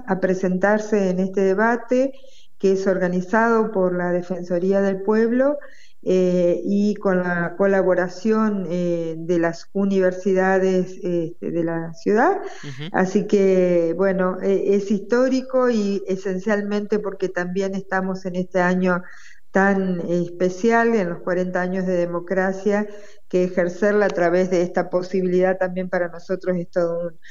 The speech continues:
Speaker 1: una oportunidad y un desafío, ¿no?
Speaker 2: Claro, me imagino que ha llevado mucho tiempo también porque, como decías, es la primera vez que se hace este debate obligatorio. Hay reglas que seguir, hay que acordar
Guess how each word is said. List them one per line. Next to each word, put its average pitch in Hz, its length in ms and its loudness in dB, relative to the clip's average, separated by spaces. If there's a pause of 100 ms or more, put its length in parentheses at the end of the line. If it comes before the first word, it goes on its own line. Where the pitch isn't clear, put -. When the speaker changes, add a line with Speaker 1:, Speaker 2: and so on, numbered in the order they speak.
(300)
Speaker 1:
una 175 280 4
oportunidad 175 640 4
y 185 80 4
un 170 80 0
desafío, 170 720 0
¿no? 196 220 -2 (320)
Speaker 2:
Claro, 123 340 -4
me 127 100 -6
imagino 139 400 -6
que 160 60 -2
ha 160 40 0
llevado 156 600 0
mucho 143 300 -4
tiempo 156 380 -4
también 143 280 -6
porque, 131 260 -8
como 117 280 -8
decías, 127 420 -6
es 120 80 -10
la 117 100 -12
primera 127 340 -4
vez 135 120 -2
que 127 120 -10
se 131 140 -10
hace 131 340 -8
este 123 200 -12
debate 127 380 -4
obligatorio. 135 840 -2 (400)
Hay 147 220 0
reglas 151 420 -2
que 135 160 -6
seguir, 165 640 -4
hay 139 120 0
que 131 180 -4
acordar 127 420 -4